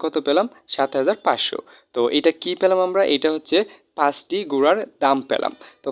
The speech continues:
পাঁচটি গুঁড়ার দাম যে কথা, আর হচ্ছে পনেরোটি গরুর দাম কিন্তু সেম, একই কথা। তো আমরা পাঁচটি গুঁড়ার দাম যেহেতু পেয়ে গেছি, তাহলে আমরা কি বলতে পারি? যে পনেরোটি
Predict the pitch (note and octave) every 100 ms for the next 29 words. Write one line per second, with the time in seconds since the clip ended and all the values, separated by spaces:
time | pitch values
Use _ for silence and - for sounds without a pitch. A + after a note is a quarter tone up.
0 | - D#3+ - E3+ E3 F3+ E3 D3 E3+ E3
1 | D#3+ D#3+ E3 - D#3 F#3 - _ _ C3
2 | A#2+ C3 C3 C#3+ - E3+ E3+ D#3+ C#3+ E3+
3 | D3 D#3+ E3+ D3+ D3 C#3+ C3+ F3+ A#3 -
4 | A#2 A#2 A#2+ C3 A#2 A#2 - - - _
5 | _ B2 A#2+ B2 B2+ C3 D3+ C#3+ D3 C#3
6 | D#3+ D3 C#3 D3 C#3+ C3 C3+ D3+ D#3 D3
7 | D#3+ F3 F3 C3+ C3 C3 C3+ C#3 C#3+ D#3
8 | D#3+ E3+ G#3 G3+ _ _ B2+ B2 A#2+ -
9 | - D#3+ E3+ D#3 E3